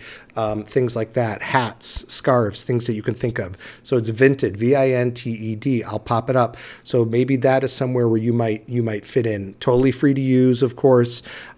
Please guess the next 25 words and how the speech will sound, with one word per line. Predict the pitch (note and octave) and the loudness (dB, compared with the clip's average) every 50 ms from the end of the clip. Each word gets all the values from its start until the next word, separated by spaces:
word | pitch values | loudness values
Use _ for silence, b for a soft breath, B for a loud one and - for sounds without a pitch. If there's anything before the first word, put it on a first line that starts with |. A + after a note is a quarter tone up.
| - | -4
Um, | - A#2 A2 G#2+ G#2+ G#2 G#2 G#2+ G#2 G#2 - - - - | -2 0 0 0 0 -2 -2 -4 -4 -6 -8 -12 -14 -12
it, | - G#2+ - - | -12 -12 -6 -4
it | - A#2 A2 | -2 0 2
might | B2 C3 C3 C3+ | 4 4 4 4
be | D3 C3+ | 2 2
less | B2 B2+ B2 A#2+ A#2+ A#2+ - | 4 4 4 4 2 0 0
known | A#2+ A#2 A#2 A#2+ B2+ C#3+ D3+ | 0 2 2 4 4 4 2
than | D#3+ E3 D#3+ | 2 0 -2
some | - - F3+ | -2 -2 0
of | F3 | 0
the | E3 F3 F3 | 2 2 2
others, | E3+ E3 E3+ F3+ F3+ F3 | 0 0 -2 -2 -4 -6
but | - - B2 B2 | -6 -6 -6 -4
it | A2+ | -2
is | A#2 A#2 A2+ A2+ A#2 A#2 A2+ G#2+ - B B B B B B B B _ | -2 -2 0 0 0 0 0 -2 -4 B B B B B B B B _
a | - A#2 A2 G#2+ G#2+ G#2 G#2 G#2 - - - | -4 0 0 0 0 0 -4 -6 -8 -10 -8
very | A2 G#2+ B2 C3 C#3 D3 | 2 6 8 8 10 10
well | C#3 C#3 C3+ C3+ | 10 8 8 6
known, | C3 B2+ B2 B2 B2 B2 A#2+ A#2+ A#2+ B2 B2 A#2+ - - | 4 4 2 2 2 2 2 2 0 0 -2 -8 -10 -6
um, | B2 A#2 A2 A2 G#2+ G#2 G#2+ G#2+ | -4 -4 -2 -4 -4 -6 -6 -8
as | A2 - | -8 -6
far | - - A#2+ A#2 A2+ A2+ | -4 0 2 2 4 2
as | G#2 G#2 | 2 0
within | G#2 - - A#2 A#2 | -2 -2 -2 0 0
the, | A2 G#2+ | 0 -2